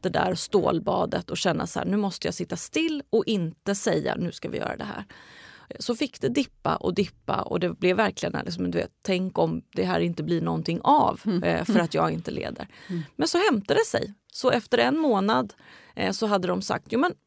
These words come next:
Speaker 1: vi vill göra en pjäs om nedläggningen av bruket. Vi vill att den ska ha premiär innan bruket har, eh, stängt och den behöver inte vara så stor. Det var en sån,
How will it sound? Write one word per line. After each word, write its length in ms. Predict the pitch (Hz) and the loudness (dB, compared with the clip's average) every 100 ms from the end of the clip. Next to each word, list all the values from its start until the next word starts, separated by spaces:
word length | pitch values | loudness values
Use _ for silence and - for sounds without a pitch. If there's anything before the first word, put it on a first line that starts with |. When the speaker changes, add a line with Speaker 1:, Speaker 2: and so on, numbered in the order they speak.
| _ _ | _ _
Speaker 1:
vi 420 | - 208 320 339 214 | -8 2 4 4 4
vill 380 | 185 165 165 | 2 2 2
göra 300 | 185 - - | 2 2 0
en 260 | - 165 - | -2 -4 -4
pjäs 400 | - - - - | -6 -6 -6 -6
om 120 | - | -4
nedläggningen 440 | 170 - - - - | -2 -2 -4 -4 -4
av 80 | |
bruket. 440 | 156 254 339 - 294 | -2 0 0 -2 -2
Vi 200 | 180 214 | 2 2
vill 160 | 190 175 | 4 2
att 100 | 165 | 0
den 120 | 170 | -2
ska 160 | 160 160 | -4 -4
ha 80 | - | -4
premiär 420 | 170 160 151 - - | -4 -4 -2 -4 -2
innan 380 | 226 175 170 196 | 0 2 0 -2
bruket 480 | 180 165 - 139 - | -2 -4 -6 -8 -4
har, 240 | 143 135 - - - - | -6 -6 -10 -20 -20 -10
eh, 340 | - 170 - 180 | -4 -2 -2 -4
stängt 560 | - - 311 320 285 | -4 0 0 -2 0
och 100 | 254 | 0
den 180 | 226 202 | 2 2
behöver 380 | 196 180 156 170 | 2 2 2 0
inte 220 | 170 139 | -2 -4
vara 200 | 139 175 | -4 -4
så 160 | - 175 | -4 -4
stor. 420 | - 285 196 - | -2 0 0 2
Det 100 | 226 | 2
var 160 | 190 | 2
en 80 | 165 | 0
sån, 240 | - - | 0 -4